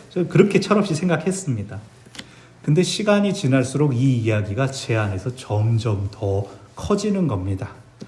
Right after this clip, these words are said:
어리고 미성숙했을 때 미처 깨닫지 못했던 것들이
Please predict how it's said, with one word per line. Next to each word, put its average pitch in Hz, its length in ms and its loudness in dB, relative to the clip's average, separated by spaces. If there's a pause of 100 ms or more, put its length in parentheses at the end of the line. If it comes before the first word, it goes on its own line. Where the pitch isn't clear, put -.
(200)
어리고 165 360 8
미성숙했을 175 1040 2
때 147 120 2
미처 135 640 2
깨닫지 156 600 2
못했던 175 640 2
것들이 175 640 2